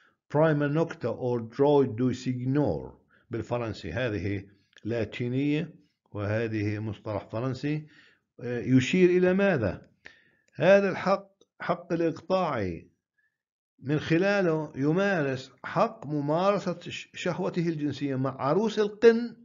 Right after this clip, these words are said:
قبل زواجها من القن نفسه، أو من، يعني من العامل بالسخرة. لاحظوا الظلم والتعسف. وكان بيستعملوا روث الأغنام لمنع الحمل، حتى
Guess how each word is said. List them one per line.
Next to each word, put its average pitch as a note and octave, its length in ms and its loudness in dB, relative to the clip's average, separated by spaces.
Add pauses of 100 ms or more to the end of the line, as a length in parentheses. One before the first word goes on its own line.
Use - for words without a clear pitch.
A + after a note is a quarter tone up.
(440)
قبل F3+ 320 -2
زواجها C3+ 640 -4
من B2+ 160 -8
القن A#2+ 480 -10
نفسه، A#2 420 -14
أو A2 180 -10
من، A2+ 180 -14
يعني G2+ 360 -12
من G#2 260 -12
العامل G2+ 460 0
بالسخرة. A2 600 -4 (280)
لاحظوا A2 420 0
الظلم A#2+ 460 6
والتعسف. A#2+ 560 -8 (680)
وكان E3 800 0
بيستعملوا F3+ 720 0
روث G#3+ 260 4
الأغنام D3 680 -2 (100)
لمنع B2+ 420 -2
الحمل، D2 460 -8 (960)
حتى C#3+ 520 0